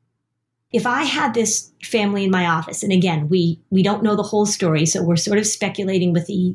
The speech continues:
information that we have, but I would just try and change the t-, the kind of conversations that they're having. One of the things that is really important to think about as a parent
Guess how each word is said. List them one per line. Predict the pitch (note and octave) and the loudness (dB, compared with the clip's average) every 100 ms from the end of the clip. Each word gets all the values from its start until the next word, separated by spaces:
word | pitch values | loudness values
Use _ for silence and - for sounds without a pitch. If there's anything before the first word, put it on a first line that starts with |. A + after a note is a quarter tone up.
| - | 0
information | G3 F3 F#3+ F3 F3 F3 | 0 2 0 0 0 -2
that | F3+ | 2
we | E3 | 2
have, | D#3+ E3 C#3+ D3 - _ _ _ | 2 -2 -2 -8 -16 _ _ _
but | G#3+ G#3+ | -2 0
I | G3+ B3 | -4 -4
would | E4 C#4+ | -6 -8
just | - A#3 G#3+ - - - _ _ _ | -4 -2 -2 -4 -6 -18 _ _ _
try | - A3+ G#3+ | -4 -2 0
and | G#3 F#3+ | 0 -2
change | F3 G3+ G3 G3 F3 - | -2 -2 0 0 0 -2
the | F#3 | -4
t-, | - - - E3+ | -4 -12 -6 -2
the | F#3+ | -2
kind | - A3 G#3 | -2 0 0
of | G3+ | 0
conversations | - G3 F3+ E3+ G3 F3+ - E3 | -2 0 0 0 0 0 0 -2
that | E3+ E3 | -2 -2
they're | E3+ | -2
having. | D#3+ D#3+ D#3+ D3+ D#3+ | 0 -2 0 0 2
One | G3+ | 2
of | C4 C4+ | 0 -2
the | C#4+ | -4
things | A#3+ A3+ G#3 | 2 2 2
that | F#3+ | 0
is | F3 E3 F#3+ | 0 0 0
really | F#3+ A3+ | 2 4
important | A3 G#3+ F#3+ F#3 F#3 | 2 0 -8 -4 -2
to | F3 | -2
think | F#3 | -2
about | F#3+ F3 F3 | -2 0 0
as | E3 | 0
a | F3 | -2
parent | - F3+ D3+ C#3+ | -2 0 0 -2